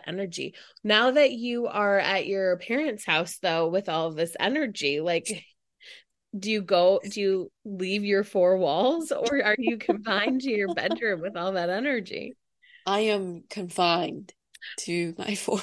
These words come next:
Speaker 2: walls.
Speaker 1: Oh, no. <laughs> Oh, no! That is
Speaker 2: Yeah,
Speaker 1: okay.
Speaker 2: yeah. I think the other, like, I don't know when we recorded last, but I ended up watching, like,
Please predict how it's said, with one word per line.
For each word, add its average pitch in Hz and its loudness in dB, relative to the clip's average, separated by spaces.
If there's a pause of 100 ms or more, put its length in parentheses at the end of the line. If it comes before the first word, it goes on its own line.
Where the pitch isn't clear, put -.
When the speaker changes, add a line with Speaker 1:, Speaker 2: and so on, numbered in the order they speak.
(140)
Speaker 2:
walls. - -14 (180)
Speaker 1:
Oh, 175 4 (180)
no. 160 0 (200)
<laughs> 160 -12
Oh, 160 -4
no! 160 -10 (1700)
That 196 6
is 185 6
Speaker 2:
Yeah, 175 6
Speaker 1:
okay. 196 -8
Speaker 2:
yeah. 185 2 (300)
I 214 4
think 247 -2
the 240 4
other, 214 4
like, 196 -6 (400)
I 208 0
don't 208 2
know 190 -2
when 185 -2
we 190 -2
recorded 175 -2
last, 175 2
but 160 2 (280)
I 202 2
ended 185 0
up 180 0
watching, 175 0
like, 170 -2